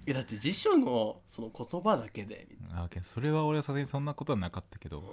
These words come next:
Speaker 2: やばいね。
Speaker 1: やばいよね。
Speaker 2: ああ。けどこういう話あんまりしちゃうとね、俺らほんと出てきちゃうからさ、いろいろ。
Speaker 1: あ、そうね。
Speaker 2: やばいよね。聞か-、聞いてる人たちと本当になんか途中で携帯投げたくなると思う。<laughs>「いい加減してくれ」っつって。
Speaker 1: さっきのとこピー入れとこうか。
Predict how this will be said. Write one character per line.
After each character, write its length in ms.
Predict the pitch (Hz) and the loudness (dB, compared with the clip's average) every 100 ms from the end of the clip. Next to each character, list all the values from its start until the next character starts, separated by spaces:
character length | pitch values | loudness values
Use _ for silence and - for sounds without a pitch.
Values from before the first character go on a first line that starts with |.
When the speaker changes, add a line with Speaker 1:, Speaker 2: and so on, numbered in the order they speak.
| - - - - - - | -14 -14 -14 -16 -20 -14
Speaker 2:
や 120 | 98 | -12
ば 160 | 87 113 | -4 -4
い 60 | 101 | -4
ね。 160 | 73 _ _ _ | -6 _ _ _
Speaker 1:
や 100 | - - | -20 -18
ば 100 | 135 | -16
い 100 | 120 | -16
よ 80 | |
ね。 60 | 110 - 85 | -18 -16 -10
Speaker 2:
あ 360 | 80 78 76 | -8 -8 -12
あ。 40 | 101 _ _ - | -16 _ _ -14
け 100 | 87 | -10
ど 60 | |
こ 160 | - 127 | -6 -4
う 20 | |
い 40 | |
う 20 | 117 | -2
話 320 | 123 120 120 | -4 -6 -6
あ 120 | 110 | -4
ん 140 | 113 | -4
ま 120 | 120 117 | -2 -4
り 60 | |
し 100 | 113 | -6
ち 100 | - | -6
ゃ 60 | 120 | -8
う 20 | |
と 100 | - | -6
ね、 160 | 98 90 | -8 -8
俺 160 | 101 113 | -8 -6
ら 120 | 92 | -6
ほ 140 | 92 | -6
ん 40 | 113 | -6
と 100 | 110 | -6
出 160 | 110 | -8
て 100 | 127 | -8
き 80 | - | -8
ち 80 | - | -10
ゃ 40 | |
う 20 | 82 | -12
か 100 | - | -14
ら 80 | |
さ、 140 | - - 95 | -16 -18 -16
い 20 | |
ろ 80 | 82 | -14
い 60 | |
ろ。 100 | 101 - - | -16 -20 -20
Speaker 1:
あ、 80 | - - | -20 -20
そ 140 | - - | -20 -20
う 40 | - | -20
ね。 100 | - _ - | -20 _ -20
Speaker 2:
や 140 | 95 95 | -16 -10
ば 120 | 143 | -8
い 40 | |
よ 80 | 95 | -8
ね。 60 | - - - - - | -12 -20 -20 -20 -16
聞 140 | - | -10
か-、 160 | - - - | -8 -8 -10
聞 200 | - 143 | -10 -8
い 40 | |
て 160 | - 139 | -4 -4
る 120 | 135 | -4
人 180 | - 139 | -6 -6
た 100 | 90 | -6
ち 120 | - | -10
と 80 | - | -10
本 100 | 90 | -10
当 140 | - | -8
に 40 | 92 | -8
な 60 | |
ん 20 | |
か 60 | 104 | -8
途 120 | - | -8
中 140 | - 139 | -4 -2
で 80 | |
携 240 | - 139 135 | 0 0 2
帯 80 | 101 | 0
投 80 | |
げ 80 | 113 | 2
た 100 | 139 | 0
く 80 | 143 | 0
な 100 | 104 | -2
る 60 | 85 | -4
と 80 | 80 | -8
思 100 | 78 | -12
う。 40 | 87 - - - | -14 -18 -20 -8
<laughs> 320 | - - - - - - | -6 -6 -8 -16 -16 -6
「い 40 | 127 | -4
い 40 | |
加 120 | 135 | -2
減 80 | 135 | -2
し 60 | - | -2
て 60 | |
く 60 | - | -6
れ」 60 | 127 | -6
っ 0 | |
つ 140 | - | -8
っ 20 | |
て。 140 | - 95 | -6 -6
Speaker 1:
さ 280 | - - | -6 -6
っ 40 | 202 | 0
き 80 | 240 | 0
の 100 | - | 0
と 80 | |
こ 60 | 107 | -6
ピ 140 | - | -2
ー 40 | 127 | -2
入 100 | 98 | -4
れ 40 | 101 | -14
と 120 | 107 | -16
こ 80 | 110 | -14
う 40 | |
か。 100 | - | -14